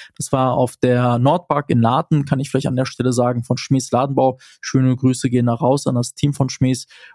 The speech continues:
Und, ähm, da war es super interessant. In einem Vortrag ging es darum, dass auch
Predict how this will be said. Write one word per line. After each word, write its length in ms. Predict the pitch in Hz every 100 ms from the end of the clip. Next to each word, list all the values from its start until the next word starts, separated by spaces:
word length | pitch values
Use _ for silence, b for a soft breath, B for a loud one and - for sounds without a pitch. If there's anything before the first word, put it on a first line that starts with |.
| _
Und, 340 | 135 127 123 -
ähm, 160 | 127 117
da 140 | 127
war 80 | 131
es 80 | 127
super 260 | 147 143
interessant. 560 | 135 - 131 - 143 147 B B -
In 140 | 127
einem 140 | 127
Vortrag 480 | 120 139 143 147 139
ging 180 | 139 135
es 120 | 135
darum, 420 | 135 143 131 135
dass 180 | 127 127
auch 300 | - 135 101